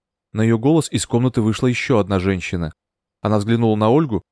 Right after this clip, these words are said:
перевела взгляд на соседку, ахнула и сказала: «Так она же не знает! Анна, тащи валерьянку!»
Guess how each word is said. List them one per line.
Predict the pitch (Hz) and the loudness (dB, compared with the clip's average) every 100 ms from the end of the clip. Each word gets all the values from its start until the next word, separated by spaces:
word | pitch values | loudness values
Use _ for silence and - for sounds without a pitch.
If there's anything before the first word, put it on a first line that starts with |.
| _ | _
перевела | - 117 131 143 | -2 2 4 2
взгляд | 123 123 - | 0 -2 -2
на | |
соседку, | 117 120 - 156 - 101 - | -2 -2 0 -2 -2 -6 0
ахнула | 160 - 131 107 | -2 0 0 0
и | - | -2
сказала: | 135 - 143 123 98 - _ _ _ _ _ | -4 -2 0 2 0 -2 _ _ _ _ _
«Так | 202 247 | -2 0
она | 247 | 2
же | 226 | 0
не | 233 226 | 0 0
знает! | 208 208 123 - _ _ - | 0 2 0 -2 _ _ 0
Анна, | 214 196 160 107 _ - | 0 2 0 -2 _ -4
тащи | 170 - 254 | -2 0 2
валерьянку!» | 226 208 190 170 131 98 | 2 2 2 2 0 -6